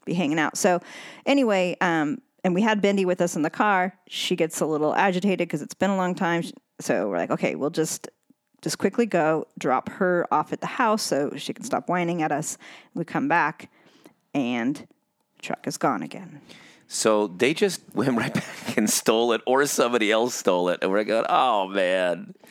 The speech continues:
Speaker 1: So we file another police report.
Speaker 2: And that took me, it took me, like, twenty-five minutes to get the first thing going. Or no, the,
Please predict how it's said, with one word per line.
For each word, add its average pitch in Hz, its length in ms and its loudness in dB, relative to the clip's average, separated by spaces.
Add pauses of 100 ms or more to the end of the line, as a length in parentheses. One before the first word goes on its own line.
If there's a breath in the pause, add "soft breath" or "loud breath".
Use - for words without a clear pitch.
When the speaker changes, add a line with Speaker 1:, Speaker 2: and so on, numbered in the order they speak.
Speaker 1:
So 202 260 2
we 220 80 2
file 180 320 2
another 151 300 0
police - 360 -6
report. - 220 2
Speaker 2:
And 113 180 2
that 110 280 2
took 98 240 0
me, 92 400 2
it 87 240 0
took 135 240 0
me, 113 500 0 (300 loud breath)
like, 87 180 0
twenty-five 123 680 0
minutes 104 300 0
to 101 100 -2
get 92 200 -2
the 82 80 -2
first - 400 -2
thing 80 220 -2
going. 78 180 -2
Or 107 100 2
no, 117 140 2
the, 101 120 2